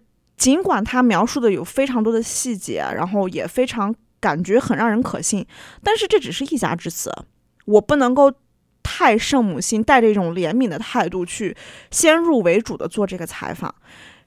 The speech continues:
可能这就是，我觉得一些明面上的贿赂是一些很简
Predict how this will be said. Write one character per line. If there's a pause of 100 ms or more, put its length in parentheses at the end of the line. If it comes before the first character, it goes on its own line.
可
能
这
就
是， (920)
我
觉
得
一
些
明
面
上
的
贿
赂
是
一
些
很
简